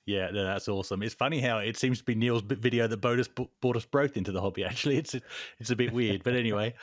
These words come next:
<laughs> Um, so questions that we ask Dave, we'll use the same questions every time we have a guest on, um, 'cause it's interesting to compare. If you could pick only one, which system?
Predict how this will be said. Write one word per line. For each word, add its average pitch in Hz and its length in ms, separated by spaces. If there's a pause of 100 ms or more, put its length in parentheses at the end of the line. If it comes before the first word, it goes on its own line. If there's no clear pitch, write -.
<laughs> - 160
Um, 139 520 (360)
so 160 400 (180)
questions 185 460
that 165 80
we 143 140
ask 139 240
Dave, 160 340
we'll 147 140
use 143 240
the 135 80
same 208 240
questions 139 300
every 123 140
time 120 180
we 107 80
have 113 120
a 110 60
guest 117 400
on, 123 240 (100)
um, 107 200
'cause 104 120
it's - 220
interesting 117 500
to 107 80
compare. 107 540 (340)
If 123 140
you 143 60
could - 180
pick 226 320
only 180 320
one, 139 500 (760)
which - 280
system? 80 480